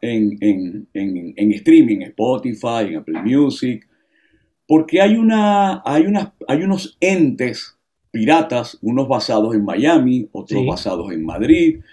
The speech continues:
Speaker 1: con empresas fantasmas, que han agarrado esas canciones que pertenecen ni siquiera a los artistas, sino a Sonográfica y a Sonorrobén,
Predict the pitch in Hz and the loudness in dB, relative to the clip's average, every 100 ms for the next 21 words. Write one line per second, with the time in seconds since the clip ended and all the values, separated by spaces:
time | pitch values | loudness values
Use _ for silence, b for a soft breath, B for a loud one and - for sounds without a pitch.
0 | b b b - 110 113 104 120 131 151 | b b b -4 0 2 0 -2 -2 -2
1 | 139 - 113 107 104 165 127 - - - | -4 -4 -2 -2 0 -2 -2 -8 -12 -14
2 | _ b b b _ 143 143 151 190 190 | _ b b b _ 2 4 4 4 2
3 | 165 160 185 185 180 - 185 - 180 165 | 0 0 -2 -2 -2 -4 -6 -2 0 2
4 | - 202 170 160 127 101 127 - 117 147 | 2 2 2 2 0 -2 -2 -2 2 4
5 | - 214 220 - - 123 - 110 135 143 | 4 2 0 -2 -4 -4 -6 -4 -2 0
6 | - 107 104 - 107 107 - 107 - 151 | -4 -6 -8 -6 -6 -6 -8 -6 0 2
7 | 147 131 120 113 127 165 - - 233 208 | 2 -2 -4 -2 -2 -2 -4 -4 0 0
8 | - 120 104 85 - 160 147 | -2 -4 -6 -8 -4 -2 -2